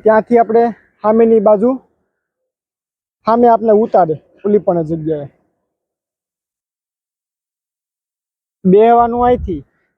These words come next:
ને ઓલા પણ આપણે ઉતારે. એટલે આને શું કહેવાય, મને કંઈક નામ નથી આવડતું આનું. તમને લોકોને ખબર હોય તો કોમેન્ટમાં લખીને કહી દેજો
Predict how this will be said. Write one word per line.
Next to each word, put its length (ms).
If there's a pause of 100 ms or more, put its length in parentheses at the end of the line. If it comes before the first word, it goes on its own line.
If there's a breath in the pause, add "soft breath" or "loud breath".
(480)
ને 180 (500)
ઓલા 200
પણ 180
આપણે 200 (120)
ઉતારે. 320 (1300)
એટલે 80
આને 240
શું 280
કહેવાય, 380
મને 220
કંઈક 140 (280)
નામ 220
નથી 220
આવડતું 320
આનું. 240 (240)
તમને 280
લોકોને 380
ખબર 300
હોય 280 (600)
તો 200
કોમેન્ટમાં 460
લખીને 320
કહી 200
દેજો 240